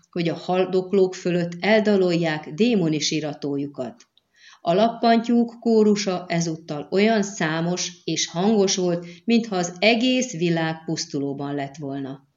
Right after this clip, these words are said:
A lappantyúk vadhangokkal énekelték a siratót, miközben a mennyboltot felhők takarták el, kioltva a maradék holdfényt is. Ekkor felüvöltött az iszonyú Beánsie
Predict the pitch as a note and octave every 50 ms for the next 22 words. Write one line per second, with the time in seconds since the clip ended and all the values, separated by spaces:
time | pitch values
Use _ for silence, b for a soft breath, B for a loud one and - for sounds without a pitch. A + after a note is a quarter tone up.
0 | _ _ _ _ _ _ _ b b b b b b b b b b - E3 E3+
1 | G3+ A#3+ A#3 - - A#3 A#3 A3+ A3+ A#3 A#3 A#3 A3 - - F#3 G3 E3+ E3+ -
2 | E3+ E3 E3 D#3+ D3+ D#3 D3+ - - D#3+ D3+ D#3 D#3+ D#3 D3+ D3+ - D#3+ D3+ D3
3 | D3 - D#3 D3+ D#3 D3+ D3+ - D#3+ D3+ D#3+ D3 D3 - D#3 D3+ D3 D3 - -
4 | F3 F3+ E3+ E3+ F3 F3 E3+ E3+ F3 E3+ E3 E3 E3+ F3 F#3 F#3 F#3 F3+ F#3 F#3
5 | F3+ F#3 F#3+ F3+ F3+ - G#3+ G3+ G3+ G3+ G3 G3 F#3+ F#3 - - - E3+ E3+ -
6 | F3+ E3+ D#3+ E3 - E3+ D#3+ D#3 D#3 - D#3 D3 C#3+ C#3 B B B B B B
7 | B - A#3+ C4 B3+ A#3+ A3+ G#3+ G#3+ - F3+ F3 E3 E3+ F3 E3 D#3 G3 A#3 B3+
8 | A3+ G3+ G3+ F3 D#3 D3 D3+ - - D3+ C#3+ C#3 - - - C#3+ C3+ C#3+ C3+ -
9 | D#3 D3 C#3 - - - _ _ _ _ _ _ _ _ _ _ _ _ _ _
10 | _ _ _ _ _ _ _ - F3 F3+ F3+ F3+ - - F#3 F#3 F#3 F#3+ F#3 -
11 | - - - G3 G#3 A3+ A3 G3 G3+ F#3+ F#3+ F3+ F#3 F3+ F3 F3 E3 D3+ D#3 -
12 | - - A#3+ A3 - A3+ G#3 G3 F3 E3 D3+ - - - - - D#3+ F3 F3+ F#3
13 | F3+ F3+ E3+ E3 D#3+ E3 - - - - D3+ C#3+ C#3 C#3+